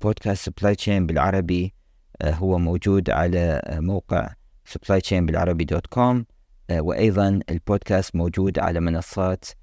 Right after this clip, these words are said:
أنغامي، آه، ديزر، آه، سبوتيفاي، أبل بودكاست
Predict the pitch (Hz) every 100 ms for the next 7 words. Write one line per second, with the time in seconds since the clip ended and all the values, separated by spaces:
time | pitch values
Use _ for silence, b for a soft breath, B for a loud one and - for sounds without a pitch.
0 | - - - 90 87 101 101 104 101 -
1 | - 76 76 78 85 104 107 90 98 98
2 | - _ _ _ _ - 71 - - 98
3 | 101 - 95 92 92 - - _ 101 104
4 | 104 - 92 - 95 90 87 -